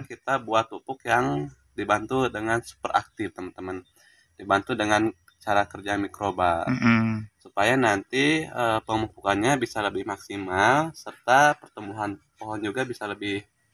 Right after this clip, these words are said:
Speaker 1: vigor dan lebih subur, teman-teman. Seperti
Speaker 2: Mm-mm.
Speaker 1: itu. Nah, ini, eh, kurang lebih bahan-bahannya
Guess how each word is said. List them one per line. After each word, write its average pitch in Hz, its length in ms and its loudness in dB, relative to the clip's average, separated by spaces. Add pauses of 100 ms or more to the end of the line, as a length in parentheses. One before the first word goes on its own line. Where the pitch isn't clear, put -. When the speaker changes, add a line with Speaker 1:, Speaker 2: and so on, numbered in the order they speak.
(160)
Speaker 1:
vigor 117 340 2
dan 117 180 0
lebih 101 240 -8
subur, 107 460 -8
teman-teman. 90 420 -6
Seperti 123 380 6
Speaker 2:
Mm-mm. 117 180 4
Speaker 1:
itu. 117 120 -2 (920)
Nah, 85 160 -14
ini, 107 320 -2 (520)
eh, 101 360 0
kurang 101 280 -2
lebih 147 400 0 (200)
bahan-bahannya 110 640 0